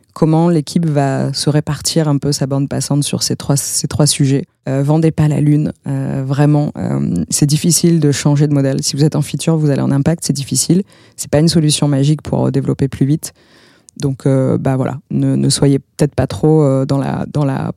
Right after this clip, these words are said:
promesse de ce que ça peut générer. Euh, si vous faites des, des pivots,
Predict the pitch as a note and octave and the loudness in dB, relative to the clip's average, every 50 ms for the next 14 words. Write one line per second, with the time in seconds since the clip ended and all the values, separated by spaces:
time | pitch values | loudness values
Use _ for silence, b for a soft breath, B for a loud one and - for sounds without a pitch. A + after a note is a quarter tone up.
0 | _ - - - D#3+ D3 D3 D#3 D#3 - - - C#3 C3+ - - C#3+ - - - | _ -4 0 2 4 4 4 4 2 0 -2 -2 -2 -2 -2 -2 -4 -4 -4 -4
1 | - C#3 C3+ D3+ C3+ C3+ C3+ C#3 D3 F#3+ B B B B B B B B B B | -2 -2 0 0 0 0 0 0 0 -2 B B B B B B B B B B
2 | B B B B B _ - C3+ C3+ - - - - - D#3+ D#3+ D#3+ - - E3+ | B B B B B _ -4 -2 -2 -2 -2 -2 0 0 0 0 2 2 2 0
3 | D#3 D3+ D#3 D#3 D3 C#3+ C#3+ C#3 D3 D3 - - - E3+ D3+ D#3+ D#3+ E3+ G#3 | 2 2 2 2 2 2 2 0 -2 -4 -4 -4 -2 0 2 4 4 4 2